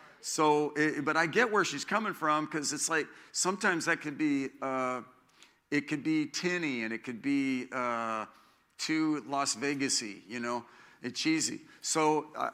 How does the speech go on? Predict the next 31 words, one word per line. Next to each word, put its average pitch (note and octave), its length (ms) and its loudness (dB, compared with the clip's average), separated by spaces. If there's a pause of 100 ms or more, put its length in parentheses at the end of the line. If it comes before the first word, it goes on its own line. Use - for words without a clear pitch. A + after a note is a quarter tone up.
I D3 120 4
get G#3 300 0
that, D#3+ 380 4 (140)
but D3+ 300 0 (120)
we, D3 200 -2
we D3+ 180 0
don't F3 180 2
wanna, E3 300 2 (180)
we D3+ 140 -2
don't F3+ 220 0
wanna D#3+ 560 0
just C#3+ 240 -4 (160)
kinda, D3+ 320 -6 (960)
uh, C3+ 380 -2 (180)
just C3 240 -4
kinda E3 220 0
take D#3+ 240 0
a, C#3 60 2 (600)
like, D#3+ 200 2
if - 140 -2
she G#3+ 220 0
had A#3 160 0
taken F3+ 340 -2
a C3+ 60 -2
vow C#3+ 320 6
of A2+ 100 -6
poverty, D3 600 0 (480)
she - 220 -2
couldn't F#3+ 280 0
have C#3 140 -4
enabled C#3 640 0